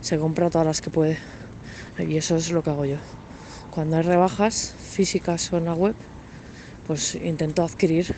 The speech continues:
todas las que, las que puedo. Y, y ya está. Esto, esto es lo que os puedo contar sobre ventilar la casa y las velas del Zara.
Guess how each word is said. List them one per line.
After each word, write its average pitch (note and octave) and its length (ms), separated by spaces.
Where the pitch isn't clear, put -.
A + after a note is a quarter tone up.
todas D#3+ 320
las D3+ 140
que, C#3+ 440
las D3 240
que D3 100
puedo. E3+ 300
Y, C#3+ 480
y D3 140
ya C3+ 100
está. E3 240
Esto, - 240
esto - 280
es C#3+ 140
lo D3+ 80
que - 80
os C#3+ 80
puedo D3+ 160
contar D#3 360
sobre D3 540
ventilar C#3+ 420
la E3+ 120
casa A3 320
y - 80
las D#3+ 220
velas D#3+ 500
del F#3 140
Zara. F3+ 320